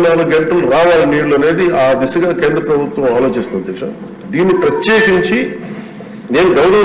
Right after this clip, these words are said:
సభ్యులకి ఒక, నాకు అది exactly ఒక స్టిపులేటెడ్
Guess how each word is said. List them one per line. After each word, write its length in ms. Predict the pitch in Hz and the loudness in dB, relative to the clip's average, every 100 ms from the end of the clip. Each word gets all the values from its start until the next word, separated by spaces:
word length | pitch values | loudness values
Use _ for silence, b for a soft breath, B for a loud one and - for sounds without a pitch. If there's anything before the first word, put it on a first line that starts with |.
| 185 | 2
సభ్యులకి 560 | 180 165 185 180 190 190 190 190 B B B - - | 0 2 0 0 0 0 -2 -6 B B B -6 -4
ఒక, 100 | 135 160 147 | 0 2 2
నాకు 240 | 160 156 151 143 131 | 2 2 2 2 0
అది 100 | 123 123 | 0 0
exactly 420 | 123 175 180 185 180 165 | 2 0 2 2 2 2
ఒక 100 | 147 143 | 0 -2
స్టిపులేటెడ్ 560 | - - 190 190 190 | -4 0 2 2 2